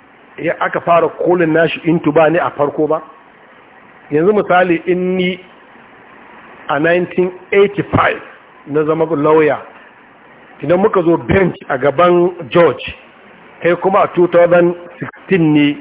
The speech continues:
ake kolin naka into ba, waye zai zauna a gaba? Eh?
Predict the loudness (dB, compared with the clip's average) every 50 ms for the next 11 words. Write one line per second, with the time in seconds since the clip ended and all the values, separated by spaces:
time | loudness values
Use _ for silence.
0 | -14 -20 -20 -20 -20 -20 -20 -20 -20 -20 -20 -20 -20 -20 -20 -20 -20 -20 -14 -8
1 | -6 -4 -4 -4 -4 -4 -2 -2 0 0 2 2 2 2 0 0 -2 -4 -4 -4
2 | -4 -2 -2 0 0 0 -2 -2 -8 -18 -20 -20 -20 -20 -20 -20 -18 -10 -2 0
3 | 2 4 4 4 2 2 2 2 2 2 2 0 -2 -2 -2 -2 -2 -4 -6 -10
4 | -20 -20 -20 -20 -20 -20 -20 -20 -20 -20 -20 -20 -20 -20 -20 -20 -20 -20 -20 -20
5 | -20 -20 -20 -12 -6 -2 0 2 2